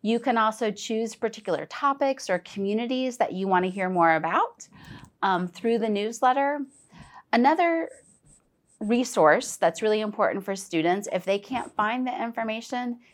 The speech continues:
is your academic advisor. Your academic advisor in the University Advising Center knows everything about campus,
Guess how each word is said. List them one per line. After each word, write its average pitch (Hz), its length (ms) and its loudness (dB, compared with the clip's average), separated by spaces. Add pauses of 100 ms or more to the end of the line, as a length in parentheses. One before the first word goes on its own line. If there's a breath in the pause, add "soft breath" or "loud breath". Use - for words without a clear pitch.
is 226 180 2
your 233 80 4
academic 196 560 -4
advisor. 165 580 -4 (400 soft breath)
Your 233 160 2
academic 277 540 0
advisor 196 540 0
in - 160 -4
the 180 60 -2
University 202 540 -4
Advising 165 460 0
Center 156 500 -2
knows 165 380 -4
everything 196 420 -2
about 170 360 -2
campus, 247 540 -4